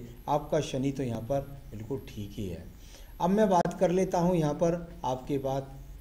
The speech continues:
बृहस्पति की उंगली की। बृहस्पति की उंगली और शनि की उंगली को छूने के लिए बेकरार। ज़्यादा उंगली का होना, किसी भी चीज़ की ऊंचाई जब तक शनि की उंगली को छूने का प्रयास करती है, तब तक अप-, आदमी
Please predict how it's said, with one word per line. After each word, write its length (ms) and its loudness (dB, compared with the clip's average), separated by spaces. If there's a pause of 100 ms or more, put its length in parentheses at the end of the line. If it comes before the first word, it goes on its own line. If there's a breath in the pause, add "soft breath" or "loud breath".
(240)
बृहस्पति 500 -2
की 120 -6
उंगली 220 -4
की। 160 -10
बृहस्पति 500 2
की 160 0
उंगली 360 2 (260 loud breath)
और 100 0
शनि 300 2
की 140 -2
उंगली 240 2
को 140 -2
छूने 320 -2
के 100 -4
लिए 160 2
बेकरार। 880 -8
ज़्यादा 800 2
उंगली 300 2
का 140 2
होना, 640 0 (240 loud breath)
किसी 240 2
भी 140 2
चीज़ 260 -2
की 160 -2 (100)
ऊंचाई 480 4 (480)
जब 300 2
तक 140 6
शनि 260 2
की 140 0
उंगली 240 4
को 140 6
छूने 300 0
का 120 2
प्रयास 480 0
करती 280 0
है, 240 0 (340 loud breath)
तब 220 4
तक 280 0
अप-, 160 -8
आदमी 420 2